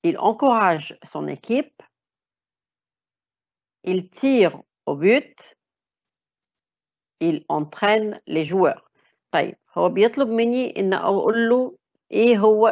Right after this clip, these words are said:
المشجع، le supporter، fait. بيعمل إيه؟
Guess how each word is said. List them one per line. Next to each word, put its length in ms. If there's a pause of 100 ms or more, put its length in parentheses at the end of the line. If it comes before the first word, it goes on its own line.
المشجع، 720
le 120
supporter، 1040
fait. 300 (1160)
بيعمل 440
إيه؟ 240